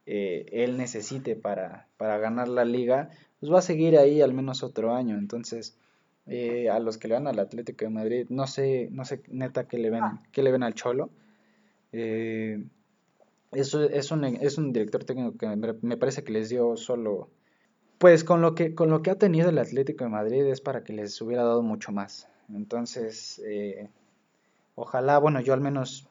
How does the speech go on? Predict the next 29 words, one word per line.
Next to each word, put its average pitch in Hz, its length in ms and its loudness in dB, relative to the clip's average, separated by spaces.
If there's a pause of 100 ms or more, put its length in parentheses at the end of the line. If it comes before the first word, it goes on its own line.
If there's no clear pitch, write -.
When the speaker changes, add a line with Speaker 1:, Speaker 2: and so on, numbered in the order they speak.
(160)
Speaker 1:
desde 120 300 -2
Speaker 2:
Ah. 120 60 -2
Speaker 1:
mi 117 40 -4
punto 131 240 -4
de 120 60 0
vista 123 240 -4
creo 113 240 -4
que 107 100 -6
ya 101 300 -2 (1000)
debería 123 360 4
acabarse 120 480 2
su 107 160 -10
ciclo 117 540 -6 (680)
y, 107 920 -4
y 117 120 -6
bueno, 110 220 -2
pero 110 340 0
no 110 200 -4
sé, - 340 -10
no 117 200 -8
sé 113 140 -12
si 104 140 -16
vaya 92 220 -8
a - 40 -18
pasar. - 340 -20 (840)
Pero 120 220 0
bueno, 131 380 -2
mencionábamos 131 720 -2
que, 104 460 -4